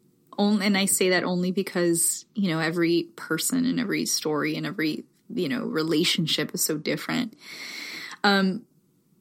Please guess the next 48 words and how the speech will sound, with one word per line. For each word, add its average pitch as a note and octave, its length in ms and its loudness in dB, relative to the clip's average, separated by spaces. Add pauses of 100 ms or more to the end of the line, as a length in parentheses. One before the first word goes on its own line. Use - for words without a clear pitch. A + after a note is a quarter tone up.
(840)
as A#3 180 4
far A4 220 4
as D#4 140 8
just - 240 4
a F3+ 100 4
general G3 580 4
question, E3 680 -2
and G3 100 4
I'll G3 100 6
answer G3+ 260 4
your F#3+ 60 6
question F3 240 2
more D#3+ 80 2
specifically F3 420 0
in F3 60 0
a F#3+ 40 2
second, G#3+ 280 6
<laughs> A#3 60 8
but B3 200 8
as A3+ 140 2
far C4 180 4
as C4+ 160 6
just B3 240 4
a G3+ 100 8
general F#3 640 4 (460)
question, F3+ 840 2
I'm G3 400 2
always D4 420 4
seeking G3+ 480 0
to - 180 -2
ask, F3 440 0
and E3+ 220 0
again, F3 520 -2
you G3 80 2
know, E3+ 120 0
I E3 140 0
have F#3+ 240 0
varying E3 360 0
levels D#3+ 340 -4
of F3 120 -10
privilege, F3+ 360 0
and F#3+ 120 0
so G3 140 0
I'm F#3+ 160 0
always A#3 540 2
seeking F3+ 580 -2
to - 160 -4
ask, E3+ 460 -2